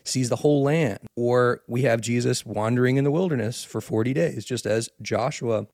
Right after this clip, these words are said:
wandered in the wilderness. Jesus does much more over the course of his ministry than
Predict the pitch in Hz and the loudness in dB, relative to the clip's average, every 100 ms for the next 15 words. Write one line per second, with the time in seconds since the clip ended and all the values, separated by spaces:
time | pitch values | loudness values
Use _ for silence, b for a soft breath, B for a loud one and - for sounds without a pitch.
0 | _ - 110 104 107 104 98 101 104 107 | _ -4 -2 0 0 0 0 0 0 -2
1 | 95 - - b b 107 127 127 127 - | -2 -4 -12 b b 0 2 4 4 2
2 | 113 117 113 113 - 123 123 - 135 156 | 2 4 4 4 2 2 2 2 2 4
3 | 175 104 113 - 127 113 110 - 117 - | 4 2 -2 -6 -4 -4 -4 0 0 0
4 | 113 131 113 107 117 117 - - 107 101 | -2 0 -2 0 0 0 -2 -2 0 -2
5 | - b b b b b - 113 120 117 | -6 b b b b b -4 2 4 4
6 | 113 | 2